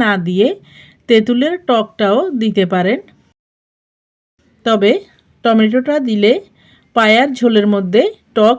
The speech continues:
মিষ্টি একটা ভাব আসবে, এজন্য আমি এই টমেটোটা দিয়েছি এ পর্যায়ে। এরপর কিছুক্ষণ আমি চুলা আঁচটাকে একদম নিবু নিবু আঁচে রেখে রান্না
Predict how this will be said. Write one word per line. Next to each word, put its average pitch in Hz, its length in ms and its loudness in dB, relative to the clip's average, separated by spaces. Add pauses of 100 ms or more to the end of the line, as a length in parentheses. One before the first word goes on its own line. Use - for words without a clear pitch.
মিষ্টি 220 380 -2
একটা 196 260 -4 (100)
ভাব 208 280 -2 (140)
আসবে, 185 340 -4 (200)
এজন্য 208 300 -2
আমি 220 220 0 (120)
এই 214 140 -2
টমেটোটা 190 540 -2
দিয়েছি 180 360 -4 (120)
এ 220 100 -4
পর্যায়ে। 180 420 -4 (640)
এরপর 208 420 2 (160)
কিছুক্ষণ 262 480 -4 (100)
আমি 220 200 2
চুলা 226 300 -2
আঁচটাকে 220 460 -4 (100)
একদম 220 360 -2 (120)
নিবু 208 200 -2
নিবু 202 260 -2 (220)
আঁচে 202 280 -2
রেখে 196 360 -2
রান্না 202 360 -2